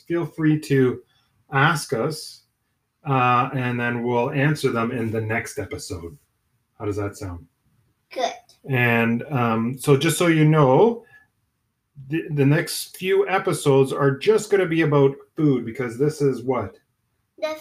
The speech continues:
Speaker 2: food episode.
Speaker 1: Uh, we'll have a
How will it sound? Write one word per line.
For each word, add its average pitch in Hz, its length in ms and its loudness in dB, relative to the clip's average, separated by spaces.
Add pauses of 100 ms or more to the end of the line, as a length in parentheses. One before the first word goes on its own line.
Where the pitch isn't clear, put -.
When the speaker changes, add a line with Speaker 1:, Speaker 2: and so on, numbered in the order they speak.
Speaker 2:
food 294 360 -10
episode. 311 680 -10 (760)
Speaker 1:
Uh, 135 60 0 (200)
we'll 135 220 4
have 143 300 4
a 147 180 0